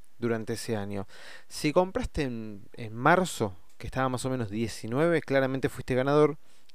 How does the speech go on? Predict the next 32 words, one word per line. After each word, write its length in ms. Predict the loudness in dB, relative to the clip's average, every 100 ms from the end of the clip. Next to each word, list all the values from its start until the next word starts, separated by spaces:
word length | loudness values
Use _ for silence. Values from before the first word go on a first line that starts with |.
| 0
con 160 | 2
una 120 | 4
ganancia 360 | 2 0 -2 -4
aproximada 680 | -2 -4 -4 -2 0 0 -2
real 600 | -2 4 6 8 6 2 -8 -14 -12 -6
de 200 | 0 0
un 160 | 2
veintiuno 380 | 0 0 0 0
por 180 | 0 0
ciento 260 | -2 0 0
aproximadamente 640 | 0 -2 -2 0 -2 -2
en 160 | -2
dólares. 480 | 0 0 0 -4 -10 -12 -10
¿Por 100 | -6
qué 80 | 0
digo 220 | 2 4
real? 420 | 2 2 2 0 -4
Porque 440 | -8 -4 0 0 -2 -10
ya 180 | -8 -4
estamos 240 | 2 2 4
teniendo 260 | 2 2
en 80 | 2
cuenta 400 | 6 6 6 2
la 80 | 2
inflación 640 | 0 -2 -2 2 2 4
que 80 | 2
había 160 | 0
en 80 | 0
ese 180 | -2 -2
momento. 500 | -2 -2 0 0 0 -2 -14 -14 -14 -14 -10
Así 280 | -8 -6 -2
que 320 | 0 0